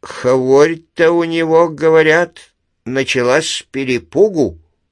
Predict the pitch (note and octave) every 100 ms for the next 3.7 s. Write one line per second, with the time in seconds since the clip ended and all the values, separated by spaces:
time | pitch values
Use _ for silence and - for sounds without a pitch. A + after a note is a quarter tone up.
0 | _ _ _ _ _ G#2 G#2 G2 A2 -
1 | G#2+ G#2 F2+ A2 A#2+ C3 G#2+ E2+ _ _
2 | - - B2 A#2+ A#2 - C3 B2+ - -
3 | A#2+ A#2 B2+ F2 - F2 D2+